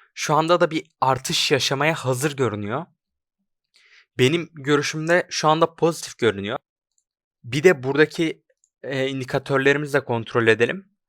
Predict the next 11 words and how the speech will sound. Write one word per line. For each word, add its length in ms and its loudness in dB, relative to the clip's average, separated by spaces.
Sekiz 540 -4
günlük, 560 -8
otuz 300 -8
dört 220 0
günlüğü 540 -6
kesmeye 520 -2
yönünde 640 2
ilerliyor. 640 4
Kesecek 400 -4
gibi 160 -12
görünüyor. 480 0